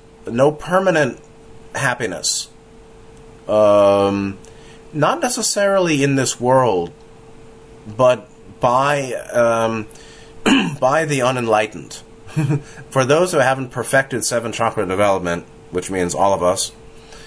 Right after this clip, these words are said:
for those, uh, who have not completed a path, that there is a path, and, uh, have not achieved perfection, self-perfection,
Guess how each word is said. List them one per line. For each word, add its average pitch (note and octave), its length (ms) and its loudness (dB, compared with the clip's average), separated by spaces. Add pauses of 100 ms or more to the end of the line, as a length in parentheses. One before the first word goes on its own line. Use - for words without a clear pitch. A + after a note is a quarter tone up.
(180)
for B2+ 180 -2
those, D#3 540 0
uh, C3 220 0
who C3+ 160 0
have C3 180 2
not C3+ 220 0
completed C#3+ 580 0
a A#2+ 200 2
path, - 640 -4 (240)
that A2 140 -2
there A#2+ 220 2
is C#3+ 220 2
a A#2 180 -2
path, C3+ 640 -4 (840)
and, G#2 640 0 (120)
uh, G2+ 260 0
have B2 240 -2
not B2+ 220 0
achieved B2+ 500 -4
perfection, B2+ 600 -4
self-perfection, A#2+ 840 -2